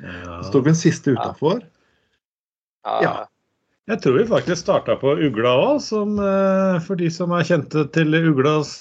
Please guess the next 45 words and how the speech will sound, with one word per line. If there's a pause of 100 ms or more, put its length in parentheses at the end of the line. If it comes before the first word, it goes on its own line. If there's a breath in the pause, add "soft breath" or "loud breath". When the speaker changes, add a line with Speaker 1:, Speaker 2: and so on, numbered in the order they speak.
Speaker 1:
eh,
storhetstid,
eh,
som
ikke
eksisterer
lenger,
vil
jeg
tro. (240)
Men,
eh,
Speaker 2:
Ja,
det
ble
Speaker 3:
Nei.
Speaker 2:
faktisk
Nærhomsebar
en
periode
som
heter
Sailors. (260)
Speaker 1:
Jeg
var
der,
og
jeg
dansa. (220)
Speaker 2:
Du
dansa
på
Sailors?
Speaker 1:
Jeg
ble
klasket
på
Speaker 3:
Nei.
Speaker 1:
ræva (120)
av
en
gjeng
glade
for
folk.